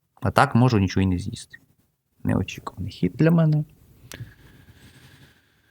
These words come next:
Так, подвійний шах.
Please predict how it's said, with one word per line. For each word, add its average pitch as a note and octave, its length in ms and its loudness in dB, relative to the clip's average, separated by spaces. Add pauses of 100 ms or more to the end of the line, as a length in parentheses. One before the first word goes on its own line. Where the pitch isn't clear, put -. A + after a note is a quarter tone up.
(180)
Так, D#3 300 4 (840)
подвійний F#3+ 400 6
шах. G2+ 500 2